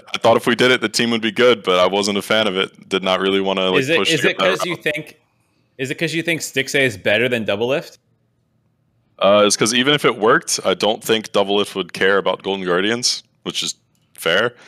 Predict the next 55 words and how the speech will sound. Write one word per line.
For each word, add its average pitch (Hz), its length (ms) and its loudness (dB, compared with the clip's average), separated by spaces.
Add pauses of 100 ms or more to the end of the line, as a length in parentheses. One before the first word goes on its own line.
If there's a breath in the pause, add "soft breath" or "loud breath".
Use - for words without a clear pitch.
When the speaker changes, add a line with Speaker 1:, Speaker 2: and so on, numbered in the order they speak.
(260 loud breath)
Speaker 1:
And - 80 -8
I 82 40 -4
don't 90 360 -6
think 92 200 -4
it 95 100 -4
would 82 160 -4
last 82 320 2
long 85 220 -2
term. 92 320 -4
It 92 80 -6
would 82 160 -12
be 82 100 -4
like 82 240 -2
a, 82 100 -2
"Nice, 92 280 -2
I 87 80 -2
did 85 180 -4
this," 104 240 -2
and 78 100 -8
then 78 120 -10
we 78 80 -8
would 76 160 -12
go 78 180 -4 (560)
somewhere 78 380 -4
else, 90 220 -2
and 80 80 -10
then 76 60 -6
it's 78 140 -4
like, 80 140 -4
"All 104 100 2
right, 107 100 2
we 85 80 -6
start 101 220 -2
over 95 200 -2
again. 76 260 -6 (100)
Sick." - 360 -2 (640 soft breath)
And 82 140 -6
that 80 140 -2
sounds 85 260 -2
shit - 400 -4
to 82 120 -12
me, 76 180 -6 (240)
to - 80 -18
be 78 100 -6
honest 73 320 -4
with 71 100 -14
you. 71 140 -10 (920 soft breath)
Speaker 2:
How 151 400 -2
long 151 460 0
until 139 460 -2
you 131 200 -4
lose 135 340 -4
all 117 220 -2
your 117 100 -2
players 117 380 -4